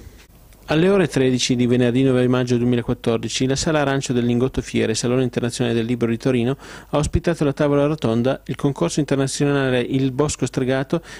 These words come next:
e Rod in Fiore. Sono stati presentati il concorso di Ex Libris e sceneggiatura Il Bosco Stregato, dedicato nella sua edizione di quest'anno alla figura di Gabriele D'Annunzio nel centocinquantesimo anniversario della sua nascita, e la nota manifestazione roddese in programma il diciassette e il diciotto maggio duemilaquattordici.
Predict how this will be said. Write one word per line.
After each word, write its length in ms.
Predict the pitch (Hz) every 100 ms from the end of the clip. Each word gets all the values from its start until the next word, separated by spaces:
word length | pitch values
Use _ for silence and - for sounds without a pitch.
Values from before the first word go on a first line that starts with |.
| -
e 120 | 156
Rod 220 | 131 123 135
in 140 | 170
Fiore. 440 | - 127 104 104 - - -
Sono 240 | - 139 131
stati 220 | 143 139
presentati 520 | 135 147 143 110 120
il 80 | 131
concorso 420 | 147 - 151 -
di 120 | 131
Ex 160 | 135 -
Libris 480 | 131 120 131 143 - - -
e 100 | 131
sceneggiatura 600 | - 131 123 120 139 123
Il 80 |
Bosco 320 | 120 127 - 127
Stregato, 540 | 143 123 104 107 131
dedicato 480 | 123 120 143 135 123
nella 140 | 113
sua 120 | -
edizione 360 | 127 117 - 131
di 100 | 117
quest'anno 460 | 120 - 127 120 110
alla 100 | 110
figura 320 | 120 123 117
di 80 | 117
Gabriele 400 | 117 120 127 120
D'Annunzio 540 | 120 131 123 - 107 - - -
nel 140 | 113
centocinquantesimo 760 | 135 127 131 127 120 123 123 120
anniversario 560 | 117 113 - 127 117
della 140 | 110 107
sua 160 | 143
nascita, 440 | 131 113 - 165 165 - - -
e 120 | 139
la 80 | 143
nota 280 | 170 175
manifestazione 680 | 175 165 151 156 147 - 147
roddese 540 | 127 165 139 120 110 131
in 80 | 135
programma 440 | 151 143 139 143
il 60 | 143
diciassette 500 | 135 151 - 165 170
e 60 |
il 100 | 165
diciotto 360 | 156 170 160 165
maggio 240 | 156 156
duemilaquattordici. 920 | 156 165 160 165 - 120 107 107 113